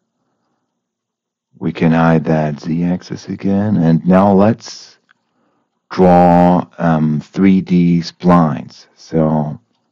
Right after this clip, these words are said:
below the two D sketch command, we get the three D sketch. Then here we get the spline. We get two types with control vertices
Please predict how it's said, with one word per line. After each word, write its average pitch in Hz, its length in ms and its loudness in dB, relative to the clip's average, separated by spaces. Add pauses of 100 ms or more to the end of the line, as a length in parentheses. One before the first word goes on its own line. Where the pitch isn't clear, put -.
(280)
below 85 360 2
the 78 380 -2
two 87 300 -4
D 85 160 -2
sketch - 340 -6
command, 95 400 -2
we 80 140 -10
get - 260 -10
the 73 320 -12 (480)
three 95 240 2
D 95 140 0
sketch. - 560 -4 (1200)
Then 82 240 0
here 90 200 6
we 85 120 4
get 80 240 -2
the - 120 -8
spline. 85 680 -2
We 85 140 -2
get 80 180 -2 (300)
two 98 180 -6
types - 640 -4 (1080)
with - 320 -4
control 98 800 0 (240)
vertices 90 840 0